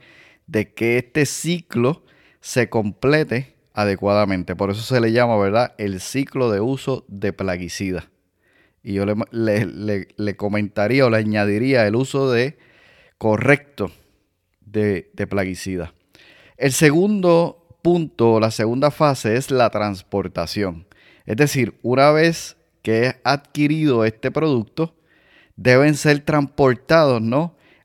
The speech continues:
a un lugar seguro, a un almacén, a una bodega, a algún lugar donde sea el adecuado para almacenar esos productos. Y eso nos lleva al tercer,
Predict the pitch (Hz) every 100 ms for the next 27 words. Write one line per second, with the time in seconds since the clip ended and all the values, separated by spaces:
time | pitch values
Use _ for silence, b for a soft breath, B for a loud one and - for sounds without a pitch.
0 | _ 113 113 143 156 135 131 131 147 117
1 | 101 87 85 - _ - 98 101 120 113
2 | 107 98 - 151 107 107 104 120 117 98
3 | 123 170 156 127 117 - 104 107 110 131
4 | 165 175 170 175 170 135 117 113 110 107
5 | - 120 143 151 156 151 175 175 131 131
6 | b b b b _ 117 117 110 104 -
7 | _ 113 113 110 113 107 - 107 139 151
8 | 131 135 - 117 104 95 - 101 110 147
9 | 143 135 135 151 123 120 - - 104 -
10 | 101 95 - 135 147